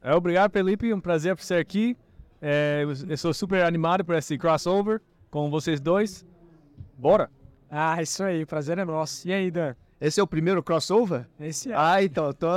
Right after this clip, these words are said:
Speaker 3: tô,
Speaker 2: Tá inaugurando.
Speaker 3: então, muito obrigado pela honra de fazer parte do primeiro crossover.
Speaker 2: Maravilha, maravilha. Não, eu muito feliz que você tenha topado aí de a gente bater esse papo. A gente tá aqui no meio do Blockchain Festival, né? Acompanhando aí os painéis, primeiro dia de evento, muita coisa acontecendo,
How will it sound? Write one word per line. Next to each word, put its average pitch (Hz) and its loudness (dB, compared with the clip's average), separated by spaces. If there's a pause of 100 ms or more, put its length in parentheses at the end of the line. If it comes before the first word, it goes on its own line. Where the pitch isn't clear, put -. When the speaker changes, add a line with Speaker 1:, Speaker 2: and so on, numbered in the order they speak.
(100)
Speaker 3:
tô, 170 -8
Speaker 2:
Tá 190 -4
inaugurando. 202 -2
Speaker 3:
então, 214 0
muito 190 0
obrigado 185 2
pela 170 2
honra 180 2
de 156 -6
fazer 160 0
parte 156 0
do 143 -12
primeiro 151 0
crossover. 127 -2 (380)
Speaker 2:
Maravilha, 147 -2
maravilha. 139 -4
Não, 143 -2
eu 139 -4 (240)
muito 156 -4
feliz 165 -4
que - -16
você 165 -8
tenha 156 -2
topado 135 -2
aí 135 -4
de 131 -8
a - -8
gente 139 -8
bater 131 -6
esse - -10
papo. - -6 (260)
A 202 -2
gente 226 -6
tá 311 -2
aqui 302 -4
no 294 -2
meio 254 0
do 311 -4
Blockchain 214 -2
Festival, 175 -2
né? 165 0 (220)
Acompanhando 175 -2
aí 175 0
os 175 -6
painéis, 170 -2
primeiro 185 -4
dia 185 -2
de 180 -2
evento, 151 -2
muita 175 -6
coisa 175 -4
acontecendo, 165 -4